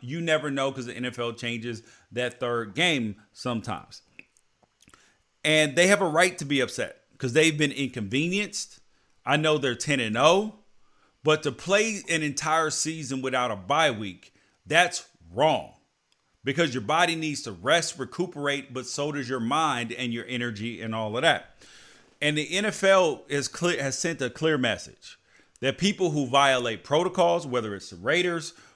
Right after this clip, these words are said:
whether it's the, uh, Titans, they give them a slap on the wrist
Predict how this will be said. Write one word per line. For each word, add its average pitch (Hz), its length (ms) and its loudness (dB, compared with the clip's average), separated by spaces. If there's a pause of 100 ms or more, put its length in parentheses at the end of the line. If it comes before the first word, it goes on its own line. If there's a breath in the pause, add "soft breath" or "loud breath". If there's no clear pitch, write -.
(100)
whether 123 340 2
it's 120 300 -2
the, 104 680 -8
uh, 98 360 -12
Titans, 170 760 -2 (960 soft breath)
they 156 160 2
give 170 220 2
them 170 140 -2
a 147 60 -2
slap 151 380 2
on 143 140 -2
the 123 80 0
wrist 123 420 -6